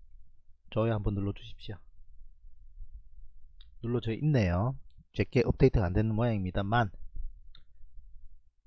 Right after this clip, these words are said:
자, 혼자일 때보다 우리 몇 분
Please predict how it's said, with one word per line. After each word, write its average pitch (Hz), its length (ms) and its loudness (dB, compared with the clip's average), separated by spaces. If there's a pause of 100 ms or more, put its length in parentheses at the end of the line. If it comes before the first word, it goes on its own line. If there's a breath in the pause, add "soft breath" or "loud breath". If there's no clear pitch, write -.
(2000)
자, - 360 0 (580)
혼자일 147 360 4
때보다 113 720 6 (1000)
우리 123 360 2 (600)
몇 - 260 6
분 147 280 6